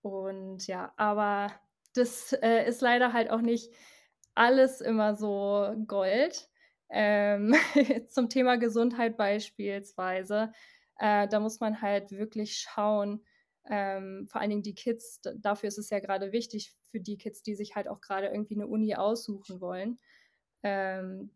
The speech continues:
da fände ich das halt wirklich wichtig, auch mal so ein bisschen die Schattenseiten eben anzusprechen.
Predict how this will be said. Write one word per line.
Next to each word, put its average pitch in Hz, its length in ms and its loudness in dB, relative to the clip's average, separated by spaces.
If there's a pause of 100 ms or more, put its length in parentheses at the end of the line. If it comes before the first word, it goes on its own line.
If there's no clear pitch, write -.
(120)
da 202 120 -6
fände 202 160 -4
ich 202 60 -12
das 202 160 -6
halt 190 120 -4
wirklich 202 280 -10
wichtig, 202 300 -8
auch - 60 -14
mal 202 140 -4
so 190 80 -8
ein 202 60 -6
bisschen 202 220 -10
die 196 100 -12
Schattenseiten 196 800 -6
eben 190 180 -6
anzusprechen. 208 1080 -6